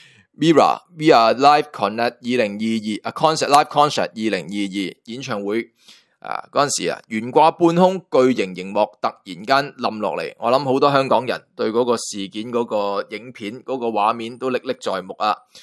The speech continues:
好多人現場睇到啊，噉啊，兩個舞蹈員被擊中，事件震撼全世界。事發一百零六日，跨部門工作調查小組喺今日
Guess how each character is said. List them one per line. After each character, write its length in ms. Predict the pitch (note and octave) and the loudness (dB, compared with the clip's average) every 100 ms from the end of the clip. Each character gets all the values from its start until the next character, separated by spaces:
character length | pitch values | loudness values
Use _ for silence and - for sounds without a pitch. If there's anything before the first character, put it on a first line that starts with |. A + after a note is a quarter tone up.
| - _ | -20 _
好 140 | A#2 | -2
多 180 | C#3 C#3 | 2 4
人 80 | A2 | 2
現 160 | A2+ A2+ | -4 -6
場 240 | - G2 | -6 -6
睇 220 | G#2 A#2+ | -2 -2
到 320 | A#2+ A2+ C3+ - _ - | 0 0 0 -4 _ -6
啊， 260 | E2+ D#2+ _ _ _ | -4 -4 _ _ _
噉 120 | C#3+ | -2
啊， 60 | D3 | 0
兩 260 | C#3 E3+ F#3 | 4 4 6
個 140 | F#3 | 4
舞 180 | F3 F3 | 4 4
蹈 160 | E3 D3 | 4 4
員 200 | G2 F#2+ | -2 -6
被 160 | A2+ | -8
擊 180 | A#2 D3+ | -8 -6
中， 220 | - A2+ G#2+ | -4 -4 -4
事 200 | C3+ B2 | -6 -4
件 260 | C3+ F3 | -4 -4
震 300 | - C#3 C3 | -2 -2 -2
撼 220 | A2+ G#2+ G#2 | -6 -6 -6
全 400 | - A2 F#2+ F#2+ | -4 -2 -2 -2
世 340 | - A2 A2 | 0 0 0
界。 320 | G2+ G#2+ F#2 - _ _ _ _ _ _ | 2 0 0 -6 _ _ _ _ _ _
事 240 | - C3+ C#3 | -6 -4 2
發 200 | D3 C#3+ | 4 4
一 160 | F3 E3+ | 0 2
百 180 | C3+ A2 | 4 2
零 100 | F#2+ | 2
六 100 | G2 - | -2 0
日， 60 | G2 - _ | -4 -4 _
跨 220 | F#3+ G3 | 2 4
部 240 | E3+ C3 B2 | 6 6 6
門 260 | G#2 F#2+ | 2 -4
工 320 | G2+ F3+ F#3 F3 | 0 0 0 2
作 300 | D3 C3 - | 4 4 -2
調 160 | A#2+ A2 | -6 -4
查 180 | F#2 | -4
小 140 | F#2+ B2+ | -6 -6
組 400 | D3+ B2+ B2+ C#3+ | -4 0 0 0
喺 220 | A#2 D3 | -2 -2
今 220 | - D#3 D3+ | 2 0 2
日 180 | A2 | -2